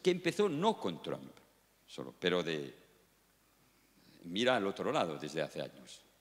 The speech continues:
Asia. Es decir, que Europa tiene la oportunidad sobre los temas de las fronteras, de la inmigración,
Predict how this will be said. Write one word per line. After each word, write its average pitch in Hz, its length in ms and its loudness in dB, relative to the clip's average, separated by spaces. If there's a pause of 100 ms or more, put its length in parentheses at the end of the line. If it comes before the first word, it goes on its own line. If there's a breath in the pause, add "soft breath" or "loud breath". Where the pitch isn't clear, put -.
(360)
Asia. - 380 0 (880 loud breath)
Es - 100 -6
decir, 127 320 2
que - 600 -2
Europa 151 420 8
tiene 113 260 2
la 95 100 8
oportunidad 92 960 2 (200)
sobre 82 140 2
los 78 160 -6
temas 80 260 -4
de 80 60 -8
las 69 120 -10
fronteras, 101 520 2
de 82 80 -2
la 71 100 -4
inmigración, 85 800 0